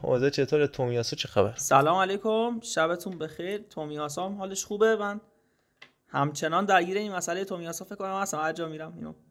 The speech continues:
Speaker 2: به شوخی یا به جدی بهم می‌گن که حالش چطوره. انشالله که شب خوبی باشه.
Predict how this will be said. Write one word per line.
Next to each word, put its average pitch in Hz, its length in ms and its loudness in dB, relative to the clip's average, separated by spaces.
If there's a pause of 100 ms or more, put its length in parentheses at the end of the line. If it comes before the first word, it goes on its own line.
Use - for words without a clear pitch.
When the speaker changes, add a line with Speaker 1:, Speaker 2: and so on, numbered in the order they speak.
Speaker 2:
به 147 80 -8
شوخی 139 320 -6
یا 147 140 0
به 143 180 -6 (240)
جدی 139 300 0
بهم 160 140 -6
می‌گن 143 400 -2 (580)
که 131 440 -2
حالش 135 360 -2
چطوره. 170 640 2 (760)
انشالله 147 320 0
که 190 240 -2
شب 190 240 2
خوبی 196 240 2
باشه. 220 440 2